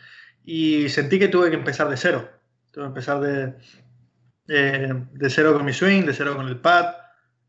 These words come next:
em, de cero con mi cabeza, porque era, obviamente, era un momento donde habían, habían muchas preguntas, como diciendo, no preguntas de si, si iba a volver, sino era si, si estaba haciendo las cosas bien.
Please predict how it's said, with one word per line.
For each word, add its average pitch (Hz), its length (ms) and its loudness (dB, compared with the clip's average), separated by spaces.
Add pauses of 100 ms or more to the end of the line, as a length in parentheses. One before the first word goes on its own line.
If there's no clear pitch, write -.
(420)
em, 135 640 -10
de 139 120 -2
cero 180 240 2
con 165 120 0
mi 156 80 -2
cabeza, 190 420 0
porque 156 400 -8
era, 160 320 0 (160)
obviamente, 180 540 -4
era 147 100 -6
un 165 60 -6
momento 165 300 -6
donde 151 180 -4
habían, 143 460 -4 (320)
habían 147 280 -6
muchas 156 300 -2
preguntas, 185 460 0
como 147 160 -10
diciendo, 170 460 -2 (420)
no 330 120 -4
preguntas 220 440 2
de 185 100 0
si, 147 640 -8 (120)
si - 200 -10
iba 196 100 0
a 196 40 0
volver, 185 220 0
sino 165 260 -4
era 170 140 -2
si, 147 380 -8
si - 140 -12
estaba 196 320 2
haciendo 190 320 -2
las 151 140 -2
cosas 151 500 -8
bien. 165 440 -2